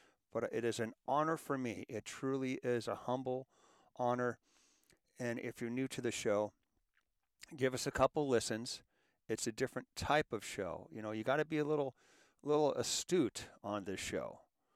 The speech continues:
It's always about moving forward and being a better person and helping others along the way, dealing with situations as they unexpectedly come up.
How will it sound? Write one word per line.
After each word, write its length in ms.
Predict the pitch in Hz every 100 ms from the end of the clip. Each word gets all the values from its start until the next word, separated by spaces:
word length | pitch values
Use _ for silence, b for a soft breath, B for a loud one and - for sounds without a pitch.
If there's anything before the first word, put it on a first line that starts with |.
| _ _ _
It's 180 | - -
always 300 | 120 131 135
about 380 | 123 127 117 113 b b b
moving 320 | 123 127 123
forward 480 | 123 - 123 127 151
and 180 | 139 107
being 220 | 120 127
a 60 | 117
better 240 | 123 120
person 500 | - - 123 131 160
and 140 | 120 101
helping 320 | 123 - 110
others 280 | 120 123 120
along 300 | 117 120 123
the 80 |
way, 400 | 110 113 120 135 - b b b b b b b b 123
dealing 300 | 117 131 131
with 140 | 135 -
situations 640 | 127 - 131 131 131 117
as 140 | 107
they 200 | 117 113
unexpectedly 720 | - 113 113 - 120 113 113 110
come 220 | 113 110
up. 160 | 120